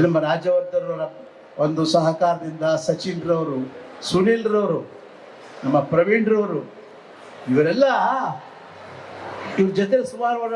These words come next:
ಒಂದು, ಒಂದು ಎರಡು, ಎರಡು ತಿಂಗಳು, ಎರಡು ಮೂರು ವರ್ಷದಿಂದ ಇವ್ರ ಜೊತೆಲೇ ಇದ್ದೀನಿ ನಾನು. ಆ ಪ್ರತಿಯೊಂದು ಸ್-, ಒಂದು ಸಿನಿಮಾ, ಒಂದು ದೃಶ್ಯ ಮಾಡ್ಬೇಕಾದ್ರೂ ಸಹಿತ ಬಹಳ ಆಲೋಚನೆ ಮಾಡಿ ಜನಗಳಿಗೆ ಏನ್ ಬೇಕು ಅದನ್ನ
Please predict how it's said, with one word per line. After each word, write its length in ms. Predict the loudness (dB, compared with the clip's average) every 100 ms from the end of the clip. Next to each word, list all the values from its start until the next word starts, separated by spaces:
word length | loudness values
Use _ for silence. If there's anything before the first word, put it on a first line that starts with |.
| 2 2 0
ಒಂದು, 160 | -6
ಒಂದು 180 | -8 -4
ಎರಡು, 340 | -2 0 0 0
ಎರಡು 280 | -2 -4
ತಿಂಗಳು, 360 | -8 -8 -6 2
ಎರಡು 240 | 2 2
ಮೂರು 160 | -2 -4
ವರ್ಷದಿಂದ 400 | -6 -4 -4 2
ಇವ್ರ 300 | 2 2 0
ಜೊತೆಲೇ 320 | -2 2 2
ಇದ್ದೀನಿ 320 | 2 0 -2
ನಾನು. 460 | -2 -2 -2 -4 -6 -16 -18 -18 -16 2
ಆ 80 | 2
ಪ್ರತಿಯೊಂದು 640 | 4 2 4 4 4 2
ಸ್-, 120 | 0 -6 -20 -14
ಒಂದು 320 | -6 -4 -4 -6
ಸಿನಿಮಾ, 400 | -2 0 2 2
ಒಂದು 360 | 0 -4 -6
ದೃಶ್ಯ 260 | -6 0 0
ಮಾಡ್ಬೇಕಾದ್ರೂ 540 | 0 -4 -6 -6 -8
ಸಹಿತ 280 | -6 -6 -2 -2 -4 -12 -20 -20 0
ಬಹಳ 180 | 2 4
ಆಲೋಚನೆ 540 | 6 6 4 0 -8
ಮಾಡಿ 500 | -6 -6 -4 -4 -6 -12 -20 -20 -20 -20 -20 -2 2
ಜನಗಳಿಗೆ 480 | 4 4 4 2
ಏನ್ 260 | 4 4 4
ಬೇಕು 500 | 0 0 -2 -2 -10 -16 -6
ಅದನ್ನ 320 | -2 0